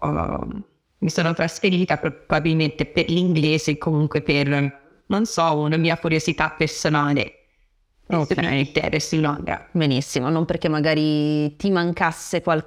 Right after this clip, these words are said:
Speaker 2: cioè l'Inghilterra aveva qualcosa che l'Italia non ti poteva dare? È stata pure questa magari una delle motivazioni o no? È stato puro interesse esplorativo da viaggiatrice, diciamo?
Speaker 1: Era esplorativo per-,
Speaker 2: Ok.
Speaker 1: nel senso perché non sapevo molto quello che l'Inghilterra o Londra mi avrebbe poi offerto.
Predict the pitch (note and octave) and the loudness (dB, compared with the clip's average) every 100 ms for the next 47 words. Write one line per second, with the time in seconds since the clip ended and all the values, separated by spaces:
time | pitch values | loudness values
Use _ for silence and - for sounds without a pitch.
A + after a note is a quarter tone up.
0 | - E3+ D#3+ F#3 E3+ E3 - E3+ E3+ E3 | -2 0 2 2 2 0 0 0 0 0
1 | E3+ D#3+ D3+ D3+ D3+ F3+ E3 E3+ F3 D#3 | 0 0 0 0 0 0 0 0 0 0
2 | E3 D#3 E3 D#3 D3+ D3 D3+ D3+ D3+ D3+ | 2 2 2 0 0 -2 -2 0 2 2
3 | C#3+ C#3+ E3+ - - E3+ - F3 E3 D#3+ | 2 0 -2 -8 -4 -2 0 -2 0 0
4 | E3+ E3+ D#3+ D#3 D#3 D#3 D3+ D3 D3 D3 | 0 0 0 2 2 2 2 2 2 2
5 | D3 D#3+ - D#4+ B3+ E3+ D3 - - - | 0 -2 -2 0 0 0 0 0 -2 -2
6 | F#3 - D4+ C#4+ A#3 G3+ G3 G#3 - G3+ | -4 -2 0 0 0 0 0 -2 0 0
7 | - G3+ - A3 F#3+ F#3 - C#3+ C3+ D3 | 0 -2 -2 0 2 0 0 0 2 2
8 | D#3+ F3 D#3 E3 - - - - - D#3 | 2 0 2 0 0 0 0 0 0 0
9 | - B2 A#2+ G#3 B3+ B3 - C4 B3+ C4 | 2 2 2 0 0 -2 -2 0 0 0
10 | E4+ E4+ - A#3 G3 - G3 G#3 G3 G#3 | 0 -2 0 0 0 -2 0 0 0 0
11 | F#3+ F#3 - G#3 F#3 - - _ - G#3+ | 0 -2 -2 0 0 -2 -8 _ -4 0
12 | G3+ - G#3 B3 F#3 F3+ E3+ D#3+ F3 D#3+ | 0 0 0 0 2 2 2 0 -2 0
13 | D#3 D#3 D#3+ D#3 D#3+ D#3 D#3+ G3 - D#3+ | -2 0 0 2 2 0 0 -4 0 0
14 | - D#3 D3+ D3+ E3 D#3+ D#3 D#3 D#3+ D#3 | 2 0 0 0 0 2 0 0 0 2
15 | D#3 D3+ D#3+ - D#3 D3+ - D3+ C#3 - | 2 0 -2 0 -2 -2 -2 -2 -2 -6
16 | - B2+ | -8 -8